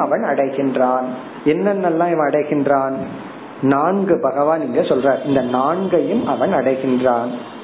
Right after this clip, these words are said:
ஒன்று தர்மம், இரண்டாவது ஞானம், மூன்றாவது ச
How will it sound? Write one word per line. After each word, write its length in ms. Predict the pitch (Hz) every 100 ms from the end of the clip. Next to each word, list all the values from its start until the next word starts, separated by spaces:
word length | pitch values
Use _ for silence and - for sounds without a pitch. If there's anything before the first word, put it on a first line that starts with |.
| -
ஒன்று 540 | 139 147 147 139 151 202 226 - - - 120 -
தர்மம், 680 | 139 147 135 135 135 151 226 - - - - - - - - -
இரண்டாவது 920 | 143 147 175 175 156 151 143 135 139 135 139 131
ஞானம், 760 | 127 131 135 139 139 147 202 233 - - - - - - -
மூன்றாவது 1120 | 139 151 185 196 190 170 160 147 147 139 135 135 135
ச 120 | 214